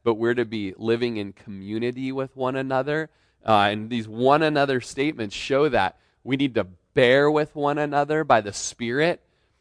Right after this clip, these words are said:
forgive one another. If anyone has a complaint against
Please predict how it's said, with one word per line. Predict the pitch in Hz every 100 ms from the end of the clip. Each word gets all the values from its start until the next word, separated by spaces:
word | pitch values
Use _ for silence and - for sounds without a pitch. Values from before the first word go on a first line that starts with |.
| _ _ _
forgive | 131 101 98 92 120 135 151
one | 147 156 160
another. | 156 156 160 160 170 175 185 _ _ _ _ _
If | 101 -
anyone | 135 151 160 151
has | 139 123
a | 117
complaint | - 117 107 - 123 143 -
against | 120 110 113 117 -